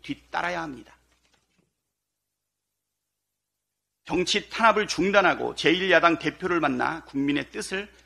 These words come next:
경청하는 것은 기본입니다. 지금이라도 일본의 후쿠시마 핵 오염수 해양 투기를 중단하라고 요구해야 합니다. 홍범도 장군 흉상 철거 등 항일 역사 지우기에 대해 사과하고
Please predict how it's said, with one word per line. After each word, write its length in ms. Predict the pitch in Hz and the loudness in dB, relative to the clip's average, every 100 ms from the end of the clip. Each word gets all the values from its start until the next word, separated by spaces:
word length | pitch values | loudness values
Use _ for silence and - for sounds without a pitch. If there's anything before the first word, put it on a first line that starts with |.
| _ | _
경청하는 600 | - 147 151 151 139 131 | -6 -6 -4 -4 -4 -4
것은 420 | 110 170 196 196 | -8 -12 -16 -18
기본입니다. 640 | - - 139 131 104 - - _ _ _ _ _ _ _ _ _ _ _ | -20 -12 -8 -8 -8 -14 -20 _ _ _ _ _ _ _ _ _ _ _
지금이라도 560 | 165 165 175 165 165 | -2 2 6 6 6
일본의 400 | 160 160 151 151 | 4 4 4 2
후쿠시마 460 | 147 - 208 208 190 | 0 -2 -6 -2 0
핵 260 | 180 233 - | -2 -4 -2
오염수 420 | 160 202 190 175 | 0 0 -2 -8
해양 260 | 180 220 202 | -4 -4 -4
투기를 380 | - 156 147 147 | -8 -4 -4 -4
중단하라고 880 | 143 147 135 120 113 113 185 220 - | -4 -4 -4 -6 -8 -8 -12 -12 -20
요구해야 580 | 120 120 170 160 156 110 | -20 -12 -12 -10 -12 -12
합니다. 300 | 98 87 - _ _ _ _ _ _ _ _ _ _ _ | -14 -20 -20 _ _ _ _ _ _ _ _ _ _ _
홍범도 480 | 254 240 247 240 254 | -2 0 0 4 2
장군 360 | - 196 202 185 | 2 2 2 0
흉상 360 | 226 196 196 | -2 -4 -6
철거 320 | 202 233 220 | -6 -4 -4
등 180 | 151 143 | -2 -4
항일 400 | 165 247 247 240 | -6 -6 -4 0
역사 300 | 214 - 190 | -2 0 -2
지우기에 480 | - 151 160 156 147 | 0 -2 -2 0 0
대해 200 | 135 131 | 0 -4
사과하고 760 | - - 131 135 117 120 135 | -6 -6 -4 -4 -4 -8 -12